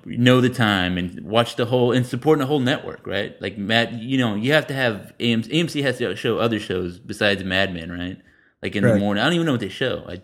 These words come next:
Speaker 1: I turn it. Um, but, like, you know what I'm saying? Like, so instead of
Speaker 2: Yeah.
Speaker 1: having to support all that, you have all this other, you, you can watch,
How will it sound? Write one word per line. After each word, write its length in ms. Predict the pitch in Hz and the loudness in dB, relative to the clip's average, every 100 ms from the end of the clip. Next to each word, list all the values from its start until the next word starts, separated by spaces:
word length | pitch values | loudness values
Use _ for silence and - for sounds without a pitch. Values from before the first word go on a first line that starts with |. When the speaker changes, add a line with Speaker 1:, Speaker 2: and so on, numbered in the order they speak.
| - | -10
Speaker 1:
I 140 | 104 _ _ | -12 _ _
turn 220 | 107 98 | -10 -8
it. 100 | 87 _ - _ _ _ | -10 _ -20 _ _ _
Um, 320 | 110 104 101 98 | 0 2 4 2
but, 180 | 101 101 | 2 2
like, 240 | 107 104 151 | 0 0 2
you 60 | |
know 60 | 175 | 2
what 40 | |
I'm 60 | 180 | 2
saying? 220 | 196 190 | -4 0
Like, 200 | 135 127 | 0 0
so 300 | 160 135 123 | 0 2 2
instead 220 | 127 143 | 2 6
of 80 | 139 | 6
Speaker 2:
Yeah. 60 | 185 | 6
Speaker 1:
having 140 | 180 | 0
to 80 | 135 | -4
support 320 | 123 156 156 | -6 0 2
all 140 | 117 | 2
that, 340 | 123 156 117 120 | 2 2 2 0
you 120 | 139 | -2
have 140 | 156 | -2
all 120 | 143 120 | 0 -2
this 120 | 156 | -4
other, 140 | 180 | -8
you, 320 | 110 120 117 117 | -8 -6 -8 -8
you 140 | 127 123 | -8 -6
can 240 | 151 123 | -4 -4
watch, 440 | 101 104 101 - | 0 -2 -2 -12